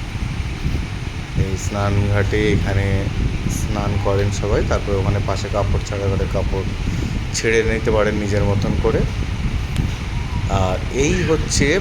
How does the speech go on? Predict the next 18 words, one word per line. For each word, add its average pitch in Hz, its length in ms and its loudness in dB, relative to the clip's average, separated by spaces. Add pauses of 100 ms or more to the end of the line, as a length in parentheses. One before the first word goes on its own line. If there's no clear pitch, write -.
বাবার 107 440 4 (360)
আর 117 100 4
একটা - 340 2
মন্দির, 101 440 2 (160)
যে 110 120 0
মন্দিরে 107 640 2
লোকনাথ 95 380 2
বাবাকে 95 320 2
রাখা 98 340 2
আছে। 170 360 0 (1700)
যত 110 260 2
লাখো 120 360 2
লাখো 139 360 0
পুণ্যার্থী, 117 680 0 (500)
এই 107 80 -2
যে 98 180 0 (120)
পুণ্যার্থী 123 580 -2
যারা 104 460 4